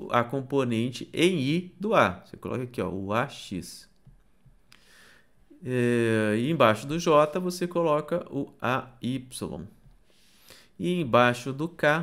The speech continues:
você coloca o A Z. E embaixo do I aqui de novo, você coloca agora o B, B X. Aqui você coloca o B Y.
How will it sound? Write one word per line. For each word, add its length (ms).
você 300
coloca 580
o 180
A 400
Z. 480
E 160
embaixo 480
do 180
I 180
aqui 220
de 120
novo, 280
você 280
coloca 360
agora 200
o 40
B, 340
B 220
X. 600
Aqui 280
você 340
coloca 720
o 340
B 280
Y. 840